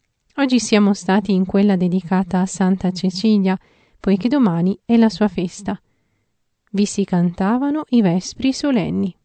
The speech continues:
Mi ha impressionato molto il bel canto di uomini e ragazzi e la illuminazione di un centinaio di lampadari con dodici candele ciascuno.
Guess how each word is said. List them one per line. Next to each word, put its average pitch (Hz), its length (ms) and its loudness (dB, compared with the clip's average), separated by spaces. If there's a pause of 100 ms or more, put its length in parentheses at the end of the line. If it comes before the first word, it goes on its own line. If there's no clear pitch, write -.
(1300)
Mi 202 160 2
ha 202 80 4
impressionato 185 760 0
molto 185 440 2
il 180 100 2
bel 185 240 0
canto 202 400 0
di 180 140 -2
uomini 190 500 2
e 175 60 0
ragazzi 185 680 -2 (500)
e 226 140 -2
la 214 220 2
illuminazione 233 840 2
di 185 100 0
un 190 120 2
centinaio 214 680 0
di 180 160 0
lampadari 208 920 -2 (160)
con 185 280 0
dodici 233 520 -2
candele 180 540 0
ciascuno. 185 680 -6